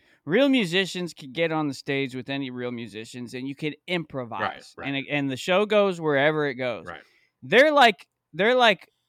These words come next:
Speaker 1: musicians that have been trained, and they don't know how to improvise, but they're good at their one thing. Does that make sense? Like, if you get up on stage and you've rehearsed, everything's rehearsed, but it's, the minute it goes off the rails, they don't know what to
Speaker 2: So
Speaker 1: do.
Speaker 2: it's the opposite, actually. So, yes, on some level. Kurt isn't. Kurt can improvise.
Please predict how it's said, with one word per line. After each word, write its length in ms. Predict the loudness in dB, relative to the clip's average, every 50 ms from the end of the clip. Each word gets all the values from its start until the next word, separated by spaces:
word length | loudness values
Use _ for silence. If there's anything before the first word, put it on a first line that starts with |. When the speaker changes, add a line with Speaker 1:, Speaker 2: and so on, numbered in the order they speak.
| _ _
Speaker 1:
musicians 640 | -6 -4 -4 -2 0 0 -2 0 -2 -4 -6 -4 -2
that 160 | 0 0 0
have 120 | -2 -4
been 160 | -6 -8 -8 -8
trained, 580 | -8 -6 -4 -2 -2 -2 -2 -4 -6 -8 -8 -8
and 180 | -6 -4 -4 -2
they 120 | -4 -2
don't 260 | -2 -2 -2 -2 -2
know 100 | -4 -4
how 140 | -2 -2 -2
to 180 | -2 -2 -4 -6
improvise, 540 | -6 -6 -6 -6 -4 -2 0 0 0 -2
but 220 | -2 -6 -8 -6 -4
they're 100 | -6 -6
good 280 | -6 -2 0 0 0 0
at 120 | -2 -4 _
their 140 | -4 -4 -2
one 320 | -2 -2 -2 -2 -2 -4 -6
thing. 340 | -6 -6 -6 -6 -6 -10
Does 80 | -10 -10
that 160 | -10 -10 -8
make 180 | -6 -8 -8 -6
sense? 320 | -6 -4 -4 -4 -4 -6
Like, 140 | -8 -8 -8
if 80 | -8 -10
you 100 | -6 -4
get 140 | -2 -2
up 100 | -2 0 0
on 120 | -2 -4
stage 320 | -4 -4 -2 -2 -2 -2 -2
and 120 | -4 -6
you've 160 | -6 -6 -4
rehearsed, 640 | -4 -4 -4 -2 -2 0 0 -2 -4 -8 -14 -20 _ _ _ _ _ _ _ _ _ _
everything's 480 | 0 2 2 2 0 0 0 0 0 -2
rehearsed, 320 | -2 -2 0 0 -2 -2 -4
but 80 | -4 -4
it's, 180 | -4 -4 -4 -6
the 240 | -8 -6 -6 -4
minute 260 | -2 -2 -2 0 -2 -2
it 60 | -2
goes 260 | 0 0 0 2 2
off 140 | -2 -2 -2
the 100 | -4 -4
rails, 320 | -2 0 0 0 -2 -2
they 120 | -4 -4 -2
don't 160 | -2 -4 -4
know 120 | -4 -6
what 120 | -6 -6 -6
to 80 | -4 0
Speaker 2:
So 120 | 2 2
Speaker 1:
do. 40 | 2
Speaker 2:
it's 140 | 2 0 -2
the 100 | 0 2
opposite, 440 | 2 2 2 0 -4 -10 -10 -8 -6
actually. 400 | -6 -6 -6 -8 -12 -16 -16 -14
So, 160 | -8 -6 -6
yes, 360 | -2 0 -2 -2 -2 -4 -10 -10
on 140 | -10 -12
some 220 | -8 -8 -8 -8 -8
level. 160 | -10 -14 -12
Kurt 300 | -4 0 0 0 0 0
isn't. 300 | -4 -6 -6 -12 -18 _
Kurt 220 | -4 -4 -4 -4
can 100 | -6 -8 -10
improvise. 500 | -10 -10 -14 -18 -20 -20 -20 -20 -20